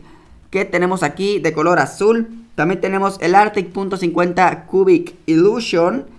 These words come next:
que bueno, es una arma poco común. Aquí tenemos el Arctic punto cincuenta L B Ship, que también es poco común.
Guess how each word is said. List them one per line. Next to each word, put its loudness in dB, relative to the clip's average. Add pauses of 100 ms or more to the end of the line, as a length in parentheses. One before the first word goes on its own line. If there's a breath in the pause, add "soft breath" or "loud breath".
(200 soft breath)
que 0
bueno, 2
es -2
una 4
arma 2
poco -4
común. -2
Aquí -2
tenemos 2
el 2
Arctic 0
punto -2
cincuenta 0
L 0
B 4
Ship, 0
que -4
también -2
es -4
poco -6
común. -4